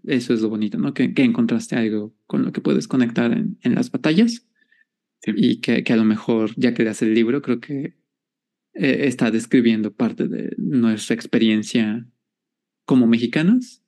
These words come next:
Speaker 1: pero
Speaker 2: Mm.
Speaker 1: también nuestra experiencia universal como niño, eh, que siente infatuación hacia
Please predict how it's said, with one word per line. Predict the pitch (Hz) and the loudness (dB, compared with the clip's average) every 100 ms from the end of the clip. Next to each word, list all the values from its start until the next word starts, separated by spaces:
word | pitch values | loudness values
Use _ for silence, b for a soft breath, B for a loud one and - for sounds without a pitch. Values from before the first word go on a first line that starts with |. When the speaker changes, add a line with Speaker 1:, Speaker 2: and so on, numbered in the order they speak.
| 277 | -14
Speaker 1:
pero | - 117 | -2 0
Speaker 2:
Mm. | 123 | 2
Speaker 1:
también | 117 110 110 | 2 0 -2
nuestra | 107 123 | -2 -4
experiencia | 117 120 110 104 104 120 107 107 - _ _ _ _ _ _ | -2 0 0 0 0 -2 -2 -6 -12 _ _ _ _ _ _
universal | 139 120 107 107 - 107 107 | 2 4 2 -2 -2 -2 -2
como | - 131 143 | -4 -6 -6
niño, | 120 120 113 110 104 127 _ | -2 2 2 0 -4 -10 _
eh, | - 160 185 185 - 208 - _ _ _ _ _ _ | -8 -4 -2 -2 -2 -4 -8 _ _ _ _ _ _
que | - - - - - | -2 -2 0 -4 -8
siente | - 123 107 | 0 0 2
infatuación | - - - - - - 156 - | -2 -2 -4 -2 -4 -2 0 0
hacia | 175 - - - | -2 -4 -4 -8